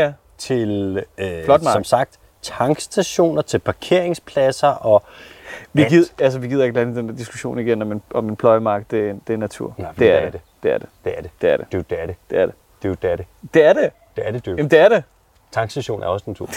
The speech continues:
Speaker 1: <laughs> Er du sindssyg? Der er der ikke, øh, der er ikke den Shell, jeg ikke har kørt forbi, hvor jeg ikke har tænkt, "Puha, det er fandme, det er et lækkert stykke natur, der lige er blevet
Speaker 2: Holy
Speaker 1: plantet der."
Speaker 2: fucking shit,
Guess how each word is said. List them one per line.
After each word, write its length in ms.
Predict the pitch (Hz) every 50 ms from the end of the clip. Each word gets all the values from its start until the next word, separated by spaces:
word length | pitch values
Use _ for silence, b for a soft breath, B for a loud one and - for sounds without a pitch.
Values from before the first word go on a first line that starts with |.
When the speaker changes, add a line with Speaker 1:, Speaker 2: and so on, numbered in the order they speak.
| - -
Speaker 1:
<laughs> 80 | - 147 - 151 151 -
Er 100 | 151 139
du 60 | 123
sindssyg? 380 | - - 170 156 123 143 127 B B B B B B B
Der 60 | 156
er 40 | 143
der 60 | 147
ikke, 200 | 147 147 - 170 160 139 131
øh, 60 | 120 - b b b b b b b b b b
der 60 | - -
er 40 |
ikke 120 | 135 131 -
den 100 | 151 135
Shell, 280 | - - 156 151 160
jeg 120 | 165 160 139
ikke 100 | 135 147
har 40 | 147
kørt 220 | - 156 147 127
forbi, 220 | 131 139 127 143 143
hvor 140 | 135 135 127
jeg 100 | 123 127
ikke 80 | 139
har 40 | 143
tænkt, 260 | - - 143 127 -
"Puha, 380 | - - 139 127 120 117 113 107 - - _ _ _ _ - -
det 100 | 123 120
er 40 | 110
fandme, 300 | - 127 120 117 117 113
det 100 | - -
er 40 |
et 60 | 123 113
lækkert 240 | 120 123 127 120 120
stykke 200 | - - 131 123
natur, 280 | 139 - - 143 135 131
der 60 | 127
lige 100 | 135 131
er 40 | 131
blevet 160 | 131 147 160
Speaker 2:
Holy 100 | 190 185
Speaker 1:
plantet 320 | 156 147 139 143 151 147 135
der." 200 | 135 127 139 147
Speaker 2:
fucking 360 | - - - 120 101 92 87
shit, 400 | - - - - - - 190